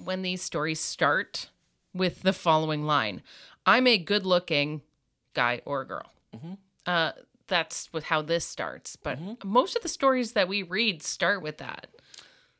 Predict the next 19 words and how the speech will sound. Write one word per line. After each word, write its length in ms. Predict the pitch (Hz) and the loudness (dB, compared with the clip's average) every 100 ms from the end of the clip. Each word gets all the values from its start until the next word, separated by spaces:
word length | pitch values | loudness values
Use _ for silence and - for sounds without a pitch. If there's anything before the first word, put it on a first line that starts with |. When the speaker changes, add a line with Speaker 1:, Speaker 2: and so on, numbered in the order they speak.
| - | -6
Speaker 2:
They 140 | 127 | -4
start 420 | 135 - 139 123 - | -4 0 2 4 2
with 240 | 104 - | -4 -2
a 60 | 95 | -4
lot 260 | 92 90 | 0 0
of 100 | 90 | 0
self-assurance 1000 | 87 90 87 - - - 87 85 87 - | -4 -6 -6 -6 -10 -6 -4 -4 -6 -10
because 420 | - - 90 92 - | -12 -10 -10 -10 -10
what 160 | 92 | -10
they're 160 | 95 87 | -8 -10
about 280 | 87 87 - | -8 -10 -10
to 100 | - | -16
tell 260 | - 87 | -12 -12
you 340 | 90 82 82 82 | -12 -12 -12 -14
is 400 | 85 - - - | -14 -12 -12 -14
Speaker 1:
Fucked. 320 | - 151 190 - | -4 -2 -2 -4
Speaker 2:
fucked 360 | 147 143 - | -10 -10 -12
up. 200 | 98 - | -12 -12
Speaker 1:
Yeah. 340 | 185 214 196 | -8 -2 -2